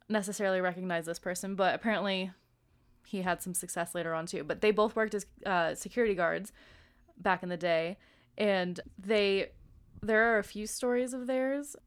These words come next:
One day that they, um, they were walking away from a room that they were closing, and then they came back, like, just,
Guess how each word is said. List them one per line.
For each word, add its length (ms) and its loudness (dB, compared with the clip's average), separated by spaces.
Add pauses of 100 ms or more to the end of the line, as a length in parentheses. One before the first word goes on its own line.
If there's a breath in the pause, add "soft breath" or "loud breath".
(140)
One 260 0
day 220 2
that 220 -4
they, 280 -2
um, 460 -4 (200)
they 120 0
were 80 4
walking 400 4
away 240 0
from 180 -2
a 80 0
room 240 0
that 140 -6
they 80 0
were 140 0
closing, 680 0 (520 soft breath)
and 160 0
then 120 2
they 80 0
came 380 0
back, 360 4
like, 220 -2
just, 220 -6